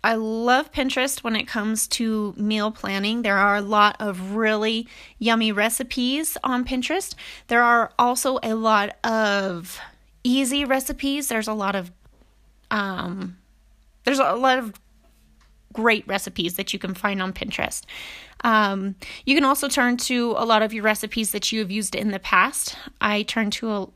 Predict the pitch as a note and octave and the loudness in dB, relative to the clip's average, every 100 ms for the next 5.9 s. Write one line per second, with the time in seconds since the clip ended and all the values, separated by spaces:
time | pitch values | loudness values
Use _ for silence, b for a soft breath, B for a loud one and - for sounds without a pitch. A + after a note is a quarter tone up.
0 | - G#3 G#3 G3+ G3 G#3 G3+ A3 A3 G3+ | -6 -2 0 0 -2 -4 -4 -6 -6 -4
1 | F#3+ - G#3 G#3+ G#3 G3+ A3 G#3 G#3 A3 | -6 -4 -4 -2 -4 -4 -2 -2 -2 -2
2 | G3 G3 C#4 - B B B B B A#3+ | 0 0 -2 -4 B B B B B 2
3 | A#3 A#3 A3+ A3 G3+ - A3+ A3+ A#3 B3 | 4 4 4 2 -2 -2 0 2 6 6
4 | D4+ E4+ - C#4 C4+ D4+ G#4+ F4+ A3+ A3+ | 4 0 0 0 0 -2 0 2 2 4
5 | A3+ A3 B3 A3 G#3+ G#3 G#3+ A#3+ C#4 | 2 2 0 0 0 0 0 -2 -4